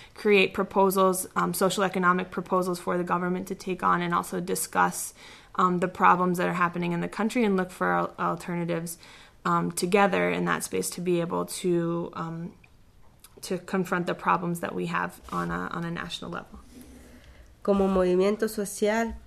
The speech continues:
Speaker 2: se nos han abierto las puertas para poder canalizar nuestras demandas, nuestras problemáticas,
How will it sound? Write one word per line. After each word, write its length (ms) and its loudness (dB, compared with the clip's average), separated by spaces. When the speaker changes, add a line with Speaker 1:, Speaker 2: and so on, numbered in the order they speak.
Speaker 2:
se 140 -2
nos 160 2
han 160 -2
abierto 460 -2
las 120 -4
puertas 460 -6
para 300 -4
poder 500 0
canalizar 720 -2
nuestras 600 -4
demandas, 600 -2
nuestras 320 -4
problemáticas, 880 -2